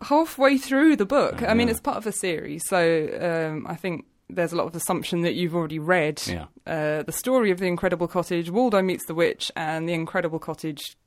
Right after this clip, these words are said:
Speaker 1: goes to the pub, or, you know, the, the previous ones. And, uh, the cat just dismisses all of Waldo's attempts to find out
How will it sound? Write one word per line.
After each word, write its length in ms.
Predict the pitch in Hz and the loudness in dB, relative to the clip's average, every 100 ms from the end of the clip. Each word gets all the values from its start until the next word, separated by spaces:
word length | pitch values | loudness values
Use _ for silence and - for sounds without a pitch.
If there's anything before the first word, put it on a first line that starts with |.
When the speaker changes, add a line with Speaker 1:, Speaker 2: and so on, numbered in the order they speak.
| 170 - | -12 -4
Speaker 1:
goes 400 | 156 151 139 - _ - | -2 -4 -8 -18 _ -16
to 120 | - | -6
the 80 | 151 | -6
pub, 320 | - 139 131 - - _ - | -4 -4 -4 -8 -20 _ 0
or, 320 | 196 170 - _ - | 2 2 0 _ -8
you 160 | 175 | -4
know, 160 | 147 139 | -4 -4
the, 160 | 151 156 | -4 -4
the 160 | 156 | -6
previous 460 | 151 160 147 147 - | -6 -6 -6 -8 -6
ones. 300 | 143 160 - _ _ _ _ - | -8 -8 -16 _ _ _ _ 2
And, 220 | 202 208 | 4 6
uh, 140 | 175 | 4
the 120 | 302 233 | 4 2
cat 480 | 330 190 226 - - _ - | 4 4 2 -4 -8 _ -2
just 220 | 220 - | -2 0
dismisses 720 | 226 202 247 277 285 170 147 | -4 0 6 6 6 0 -2
all 400 | - 247 247 226 | 0 2 2 0
of 100 | 202 | -4
Waldo's 380 | 190 208 190 175 | -2 -2 0 -2
attempts 420 | 180 220 175 - - | -4 -2 -2 -4 -10
to 100 | 185 | -10
find 500 | - 220 190 170 165 | 0 2 2 2 2
out 300 | 160 135 | 2 0